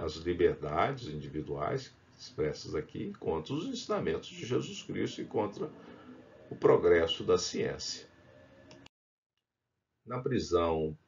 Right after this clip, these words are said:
perpétua domiciliar, né, ele foi de Roma para Siena, na Toscana, é, ficou aí seis meses, depois foi para próximo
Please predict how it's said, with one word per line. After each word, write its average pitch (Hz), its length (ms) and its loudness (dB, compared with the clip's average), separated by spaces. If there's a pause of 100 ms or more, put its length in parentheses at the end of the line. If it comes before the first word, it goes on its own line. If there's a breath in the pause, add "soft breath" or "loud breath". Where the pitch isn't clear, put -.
(140)
perpétua 87 520 4
domiciliar, 95 1000 -2
né, 95 300 0
ele 87 120 -2
foi 87 180 -2
de 82 100 -2
Roma 85 460 0
para 80 260 0
Siena, 98 560 0
na 76 140 -6
Toscana, 131 680 -2 (680 soft breath)
é, 78 460 -2
ficou 78 640 0 (240)
aí 80 200 -2
seis 101 380 -2
meses, 95 300 -2
depois 110 460 -2
foi 107 180 -2
para 107 160 -2
próximo 98 680 -2